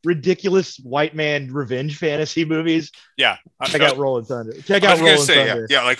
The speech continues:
Speaker 2: all, all, all of
Speaker 1: <laughs>
Speaker 2: these movies are just, like, yeah, yeah, it's just, like, the, like, white dad vigilante fantasy movie of just, like,
Speaker 1: Yeah.
Speaker 2: "Oh, yo, somebody fuck with me. I'm gonna, the police, the police won't do anything. I, I'm, I'm taking justice into my own."
Speaker 1: <coughs>
Speaker 2: Like, ugh.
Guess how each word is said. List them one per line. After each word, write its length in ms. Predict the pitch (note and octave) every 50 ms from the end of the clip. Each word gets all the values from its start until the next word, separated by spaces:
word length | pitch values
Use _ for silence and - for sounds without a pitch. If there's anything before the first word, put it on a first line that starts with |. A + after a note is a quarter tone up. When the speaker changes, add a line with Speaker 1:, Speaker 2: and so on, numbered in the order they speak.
| - D#3+
Speaker 2:
all, 180 | F3+ G3+ A#3+ B3
all, 180 | F3+ F#3+ G3+ G#3 F3+
all 180 | G3 A3+ B3
of 80 | A#3 B3
Speaker 1:
<laughs> 0 |
Speaker 2:
these 180 | A3+ G#3+ - F#3
movies 260 | F#3 F#3 F#3 F3+ D#3 E3
are 80 | D3
just, 260 | C3+ - D#3 C#3+ -
like, 160 | - C3+ C3 C3
yeah, 140 | C#3 C3 A2+
yeah, 180 | G#2 A#2+ A2 G2
it's 160 | G2+ G#2+ -
just, 200 | - C3 - -
like, 200 | C3+ A#2 A2+ - - - _ _ _ _ _ _ _ -
the, 80 | C#3+ C#3
like, 400 | C3+ B2+ A#2+ A#2 - - - _ _ _ _ _ _ _ _ _ _ _ _
white 380 | - A#2+ A2+ C#3 D3+ E3 E3 D3 C3
dad 320 | E3 D#3 D3+ D3+ D3 C#3+
vigilante 720 | B2 C#3+ C#3+ C3 C#3 C3+ B2+ B2 B2+ B2+ A#2 - B2+ A#2
fantasy 540 | A2+ - B2+ A#2 A2+ G#2 A2 - - A2 G2+
movie 260 | G2 F#2+ F#2 F#2+ F#2+
of 100 | F#2 F#2
just, 240 | G2 A2 G#2+ - -
like, 180 | A#2 A2+ A2+ -
Speaker 1:
Yeah. 280 | C3+ C3 C3 B2+ B2+ B2
Speaker 2:
"Oh, 100 | B2 A#2
yo, 60 | G#2+
somebody 380 | - - - C#3 B2+ A#2+ A2 A#2
fuck 220 | - - B2+ - - -
with 120 | A#2+ _
me. 200 | B2+ B2 B2+ B2+
I'm 180 | A#2+ A#2+ B2 B2
gonna, 120 | A#2 B2 - -
the 80 | C3+
police, 460 | B2 D#3 D#3+ D#3+ E3 E3+ D#3+ - -
the 100 | - D#3
police 340 | - - C3+ C#3 C3+ - -
won't 200 | D3+ D#3 D#3 - - -
do 220 | - C3+ B2 A#2+
anything. 520 | B2 C3 C3 A#2+ - B2+ B2 A#2+ A#2+ A#2+ A#2 _ - _ _ _ _ _ _ -
I, 80 | - - - A2+
I'm, 280 | C#3 C3+ C3+ C3 B2 A#2 A2 -
I'm 200 | A#2+ B2 B2+ A#2+
taking 340 | A2 C3 C3 - - A#2 A2
justice 380 | - B2+ A2 - - A2+ - B2+
into 160 | A#2+ A2 G#2+
my 180 | G#2 G#2 G#2+
own." 80 | G#2 G#2
Speaker 1:
<coughs> 100 | G#2+ - - - C#4 - - E2 D2+ - _ _ -
Speaker 2:
Like, 200 | G#2 G#2 - - C3
ugh. 440 | C3+ A#2+ G#2+ G#2 G#2 G2 F#2+ -